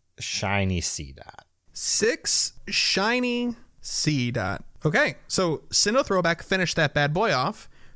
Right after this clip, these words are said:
Speaker 2: Two hundred thousand Stardust and six shiny Seedot.
Speaker 1: And Terrakion.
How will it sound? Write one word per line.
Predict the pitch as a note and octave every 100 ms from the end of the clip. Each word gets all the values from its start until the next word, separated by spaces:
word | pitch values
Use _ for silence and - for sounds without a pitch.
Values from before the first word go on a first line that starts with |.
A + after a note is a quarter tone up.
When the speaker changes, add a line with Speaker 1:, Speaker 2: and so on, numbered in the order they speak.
| -
Speaker 2:
Two | G3+
hundred | G#3 -
thousand | G3+ F#3+ F3 F#3 F3+
Stardust | - D3 B2+ A#2 C3+ - - - - - -
and | C3+
six | - F3+ F3 - -
shiny | - D3 C#3+ C#3
Seedot. | - D#3 C3 - - - - - -
Speaker 1:
And | A2 A2+ A2+ G2+ - _
Terrakion. | - G2 C#2 - - -